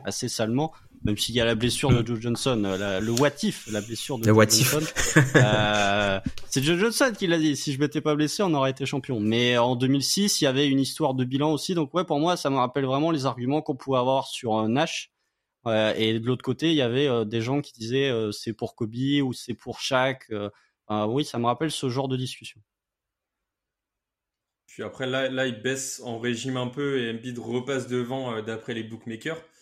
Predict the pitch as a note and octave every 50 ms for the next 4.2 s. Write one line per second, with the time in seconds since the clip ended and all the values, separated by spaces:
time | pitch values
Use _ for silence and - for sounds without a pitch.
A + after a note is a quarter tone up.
0 | _ _ _ _ - A2+ A2+ A#2+ A#2+ A#2+ A#2+ A#2+ A#2+ A#2+ D3+ D3+ C#3+ C3 B2+ B2
1 | - - C3 B2+ C3 D#3 D3+ C3+ B2+ B2 B2 B2 B2 A#2 A#2+ A#2 A#2+ B2 B2 D3
2 | D3+ D3 - B2+ A2+ - - - C#3 C#3 C#3 C#3+ D#3 D3+ C3+ A#2 G#2+ A2 - -
3 | - C#3+ C3 B2+ - C3 B2+ - C#3 C3 B2 B2+ B2 A#2+ C#3 D#3+ D#3+ - - -
4 | - _ _